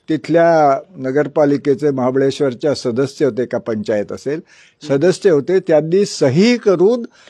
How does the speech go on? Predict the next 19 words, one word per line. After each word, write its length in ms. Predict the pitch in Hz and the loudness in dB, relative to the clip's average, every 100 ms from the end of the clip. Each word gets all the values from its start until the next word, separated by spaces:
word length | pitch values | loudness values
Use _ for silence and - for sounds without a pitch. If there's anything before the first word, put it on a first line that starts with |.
| _ | _
मला 240 | 143 160 190 | 0 2 4
हा, 380 | 185 160 - | 4 4 2
अम, 760 | 185 151 151 147 143 147 143 135 | 0 -4 -12 -14 -10 -2 2 2
अहवाल 420 | 139 120 139 143 180 | 2 0 2 2 2
दिला 360 | 226 147 101 - _ _ _ - | 2 2 0 -4 _ _ _ -2
की 60 | |
असं 340 | 170 139 - 170 | 2 2 2 2
असं 260 | 160 - | 2 4
आहे, 240 | 233 160 117 - _ _ _ - | 2 2 0 -4 _ _ _ -6
ह्या 260 | 131 160 | 0 0
गोष्टीचा 540 | 202 175 - 185 156 185 | 2 2 2 0 2 2
उल्लेख 360 | 185 151 156 160 | 2 2 0 0
मी 120 | 175 185 | 2 2
आमच्या 360 | 165 147 135 175 | 2 -2 -2 0
अहवालात 420 | 156 135 156 190 | 2 2 4 2
केला. 500 | 196 - 254 147 104 - _ _ _ | -2 0 2 2 -2 -6 _ _ _
असं, 240 | - 147 233 - - | -10 -4 -4 -4 -6
असं 240 | 135 208 | -4 2
असल्यामुळे 760 | 226 - 220 214 214 165 143 | 2 2 2 2 4 4 4